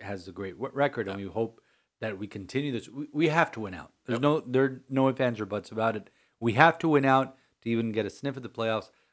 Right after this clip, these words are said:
Speaker 1: We have, I was, I was just looking at it right now. We have as many wins, <coughs> we have as many wins as the Pittsburgh Steelers. We have as many wins as, I just had it here in front. Here it is.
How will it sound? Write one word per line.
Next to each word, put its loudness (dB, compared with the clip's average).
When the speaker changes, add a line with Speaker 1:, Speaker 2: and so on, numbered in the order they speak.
Speaker 1:
We 2
have, 0
I -14
was, -10
I -12
was -8
just -12
looking -10
at -6
it -4
right -6
now. -10
We 2
have 2
as -6
many -4
wins, -4
<coughs> -20
we 2
have 4
as -4
many -6
wins -4
as -2
the -12
Pittsburgh -8
Steelers. -14
We 0
have 0
as -8
many -6
wins -4
as, -2
I -20
just -20
had -20
it -20
here -20
in -20
front. -20
Here -12
it -18
is. -20